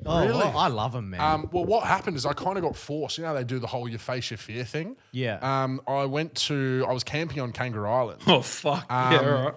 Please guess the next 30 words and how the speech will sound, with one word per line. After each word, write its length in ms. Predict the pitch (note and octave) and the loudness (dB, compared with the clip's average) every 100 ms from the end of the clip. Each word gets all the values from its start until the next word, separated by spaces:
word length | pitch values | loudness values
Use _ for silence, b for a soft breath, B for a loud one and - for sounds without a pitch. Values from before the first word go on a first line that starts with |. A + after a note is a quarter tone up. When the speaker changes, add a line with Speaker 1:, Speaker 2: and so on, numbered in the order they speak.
| - | 0
Speaker 2:
on 120 | D3 | 0
a 40 | |
beach, 440 | A#2 D3 C#3 - - | 0 0 0 -2 -2
and 100 | C#3 | -2
it's, 100 | C3 | 0
like, 140 | C3+ B2 | -2 0
the 80 | |
most 240 | C3+ C3 - | 0 0 0
beautiful 340 | C#3 B2+ C3 | -2 0 -4
beach 220 | A#2 A#2+ | -4 -6
of 80 | G#2+ | -6
all 100 | A#2 | -8
time. 240 | - A#2+ G#2+ | -6 -6 -6
Kangaroo 280 | C#3+ C#3 | -4 0
Island's 160 | C3 A#2+ | 0 0
like 80 | A#2+ | -4
a 60 | A2 | -4
horseshoe, 440 | B2 A#2+ - A2 | -2 -4 -4 -6
as 140 | G#2 B2+ | -4 -2
you 80 | |
Speaker 1:
Yeah, 180 | B2 G#2+ | 0 0
Speaker 2:
would 40 | A#2 | 0
know. 60 | C3 | 0
Speaker 1:
what, 80 | |
what 140 | C#3+ C3+ | 0 0
beach 200 | D3 C#3+ | -2 -2
was 120 | B2+ | -6
this? 160 | D3 A#2 | -4 -2
Speaker 2:
Um, 340 | A#2 A#2 A#2 B2+ | -2 -2 -4 -6
it's, 200 | A#2 | -6